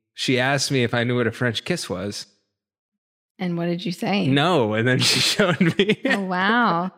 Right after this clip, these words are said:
Speaker 2: Tongue and all.
Speaker 1: <laughs> And she said that, that, yeah, anyway, so that
Speaker 2: I wonder
Speaker 1: was
Speaker 2: who taught her how to do it.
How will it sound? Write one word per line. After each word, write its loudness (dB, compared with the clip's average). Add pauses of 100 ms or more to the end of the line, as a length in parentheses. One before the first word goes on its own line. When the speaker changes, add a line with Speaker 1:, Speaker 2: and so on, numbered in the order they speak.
(320)
Speaker 2:
Tongue 0
and 0
all. 0 (180)
Speaker 1:
<laughs> -6
And 2
she -2
said 2
that, 0 (220)
that, -8 (240)
yeah, 0
anyway, -4
so -6
that 2
Speaker 2:
I 2
wonder 0
Speaker 1:
was -2
Speaker 2:
who -4
taught -6
her -4
how -6
to -8
do -8
it. -10